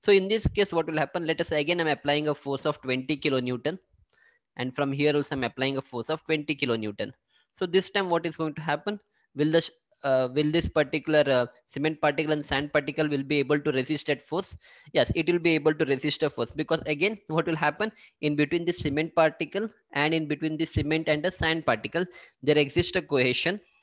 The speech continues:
So as a result of that, what will happen? It will be able to resist it, right? So this,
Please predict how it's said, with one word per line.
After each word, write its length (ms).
So 120
as 180
a 80
result 380
of 160
that, 180
what 180
will 120
happen? 400
It 100
will 120
be 140
able 220
to 160
resist 400
it, 120
right? 160
So 240
this, 340